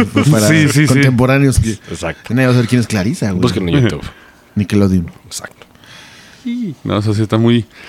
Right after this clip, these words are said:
Speaker 2: Pero ahí te, eh, o sea, obviamente nadie sabe las funciones. Podemos que, eh, podemos pensar que son espías por los nombres, pero los pitidos, ¿para qué son?
Speaker 3: Pues clave Morse, ¿no? Una especie de clave Morse.
Speaker 2: Hay, hay una opción que de-, de-, puede ser de un avión no tripulado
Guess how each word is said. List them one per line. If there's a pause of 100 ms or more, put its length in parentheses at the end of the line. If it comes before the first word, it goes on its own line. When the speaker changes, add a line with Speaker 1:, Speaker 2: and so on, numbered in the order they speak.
(420)
Speaker 2:
Pero
ahí
te,
eh,
o
sea,
obviamente
nadie
sabe
las
funciones.
Podemos (240)
que,
eh, (200)
podemos
pensar
que
son
espías
por
los
nombres,
pero
los
pitidos,
¿para
qué
son? (1400)
Speaker 3:
Pues
clave
Morse,
¿no?
Una
especie
de (220)
clave
Morse. (480)
Speaker 2:
Hay, (680)
hay
una
opción (800)
que
de-,
de-,
puede
ser
de
un
avión
no
tripulado